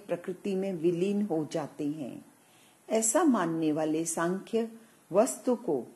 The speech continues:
एकांत भाव रूप कैसे स्वीकार कर सकते हैं? इसी प्रकार मीमांसा दर्शन में शब्द को नित्य माना गया है,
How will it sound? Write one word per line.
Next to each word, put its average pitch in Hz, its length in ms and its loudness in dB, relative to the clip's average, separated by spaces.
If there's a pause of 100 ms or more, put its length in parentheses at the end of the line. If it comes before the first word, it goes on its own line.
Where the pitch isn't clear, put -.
(300)
एकांत 214 720 2
भाव 175 480 -2
रूप 175 400 2 (180)
कैसे 160 360 -4
स्वीकार 156 560 -4 (100)
कर 147 140 -6
सकते 151 500 -8
हैं? 165 340 -8 (1900)
इसी 262 260 2
प्रकार 151 460 -4 (340)
मीमांसा 175 640 0
दर्शन 180 400 0
में 220 300 0 (320)
शब्द 185 380 2
को 277 200 4
नित्य 220 440 2
माना 214 340 2
गया 202 240 4
है, 208 300 -2